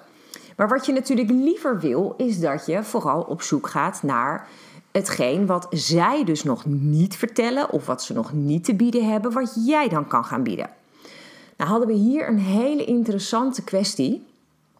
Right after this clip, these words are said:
want de organisatie waar wij de opdracht voor deden, had eigenlijk zelf nog niet hele heldere onderscheidende punten benoemd.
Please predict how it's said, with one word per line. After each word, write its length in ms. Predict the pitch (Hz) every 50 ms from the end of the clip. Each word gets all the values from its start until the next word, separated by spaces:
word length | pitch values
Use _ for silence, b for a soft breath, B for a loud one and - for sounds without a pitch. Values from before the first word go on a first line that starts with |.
| _ _ - - _ - - 127
want 540 | 123 151 165 170 170 170 170 - - - _ _ _ _ _ _ _ _ _ _ _ _ _ _ _ -
de 160 | - 151 160
organisatie 720 | - - 208 - 180 170 147 180 220 262 285 277 - 190 -
waar 160 | 156 143 139
wij 200 | 156 147 139 127
de 100 | 139 -
opdracht 420 | - 214 214 226 233 190 - -
voor 140 | - 151 123
deden, 400 | - 110 113 117 113 127 170 208 B B B B B B B B B B B B B B B B B
had 720 | B 147 156 180 185 185 185 185 - - - - - - _ _ -
eigenlijk 580 | - 269 294 311 311 285 - 254 226 190 156
zelf 460 | 139 143 175 202 226 254 285 294 262
nog 240 | 220 190 175 170 175
niet 640 | 170 180 196 233 277 320 349 - - - - b b b b b b b b b b b b - - -
hele 580 | - 139 170 220 247 285 277 262 240 233 - -
heldere 640 | - 170 185 196 208 214 185 196 196 185 185 190 196 - -
onderscheidende 760 | - 208 220 214 180 175 - - 196 185 180 170 170 165 160 156
punten 480 | - - 180 170 170 160 - 143 131
benoemd. 640 | 131 156 160 165 175 170 143 107 101 - - - -